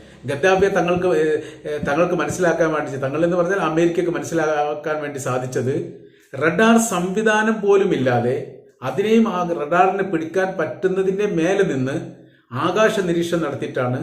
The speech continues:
യഥാർത്ഥത്തിൽ ഗദ്ദാഫി ട്രിപ്പോളിയിൽ നിന്ന്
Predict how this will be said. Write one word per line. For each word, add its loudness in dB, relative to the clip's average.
യഥാർത്ഥത്തിൽ -2
ഗദ്ദാഫി 2
ട്രിപ്പോളിയിൽ 2
നിന്ന് 2